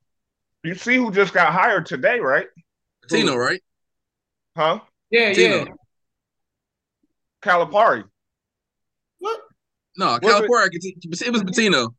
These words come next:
Speaker 3: Pitino
Speaker 1: Yeah,
Speaker 3: went to
Speaker 1: Pitino. Oh, my bad. Pitino. Yeah, the one that used to
Speaker 4: St.
Speaker 1: have the
Speaker 4: Joe?
Speaker 1: and all that
Speaker 3: Yeah.
Speaker 1: is, uh, in Louisville.
Speaker 4: Yeah,
Speaker 1: Uh,
Speaker 3: he,
Speaker 1: where
Speaker 3: he
Speaker 1: did he go to? Saint John's, I think?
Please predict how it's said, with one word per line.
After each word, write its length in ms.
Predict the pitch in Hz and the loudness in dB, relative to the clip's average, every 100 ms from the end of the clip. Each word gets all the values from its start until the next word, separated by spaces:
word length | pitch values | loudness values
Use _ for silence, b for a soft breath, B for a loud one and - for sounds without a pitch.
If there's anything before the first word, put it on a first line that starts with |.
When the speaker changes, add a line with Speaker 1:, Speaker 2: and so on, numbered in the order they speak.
| _ _ _ 165 | _ _ _ -16
Speaker 3:
Pitino 280 | - 262 247 | -4 -2 2
Speaker 1:
Yeah, 100 | 208 | 2
Speaker 3:
went 120 | 156 185 | 2 -2
to 40 | |
Speaker 1:
Pitino. 280 | 185 214 175 | -6 -4 -2
Oh, 280 | 147 170 160 | 0 -2 -2
my 120 | 160 | -6
bad. 300 | 165 143 127 | -2 -2 -4
Pitino. 460 | - 127 190 165 131 | -8 -12 -6 -4 -2
Yeah, 140 | 160 | -4
the 60 | 143 | -4
one 160 | 156 175 | -4 -4
that 120 | 165 | -6
used 260 | 165 170 - | -10 -18 -8
to 280 | 151 127 - _ _ _ | -6 -6 -10 _ _ _
Speaker 4:
St. 120 | 170 | -2
Speaker 1:
have 100 | 156 | 0
the 60 | 180 | -2
Speaker 4:
Joe? 200 | 180 - _ _ _ _ - | -4 -8 _ _ _ _ -4
Speaker 1:
and 80 | 170 | 2
all 140 | 170 | 4
that 180 | 175 170 | 4 0
Speaker 3:
Yeah. 60 | |
Speaker 1:
is, 80 | 151 - | -4 -10
uh, 300 | 143 139 120 - _ _ _ - | -4 -2 -4 -10 _ _ _ -14
in 100 | 143 | -8
Louisville. 600 | 175 190 135 131 113 117 _ _ _ _ _ _ _ _ _ _ _ B B | -8 -8 -6 -6 -6 -10 _ _ _ _ _ _ _ _ _ _ _ B B
Speaker 4:
Yeah, 80 | 120 | -8
Speaker 1:
Uh, 300 | 131 127 123 | -4 2 2
Speaker 3:
he, 260 | 117 349 - | 2 -2 -6
Speaker 1:
where 140 | - - | -2 -2
Speaker 3:
he 60 | - | -2
Speaker 1:
did 60 | |
he 40 | - | -4
go 140 | 202 | -6
to? 100 | 147 - - _ | -6 -16 -20 _
Saint 300 | _ 175 190 | _ -4 -4
John's, 320 | 160 175 220 214 | 0 0 0 -2
I 100 | 214 | -6
think? 280 | 247 247 | -6 -8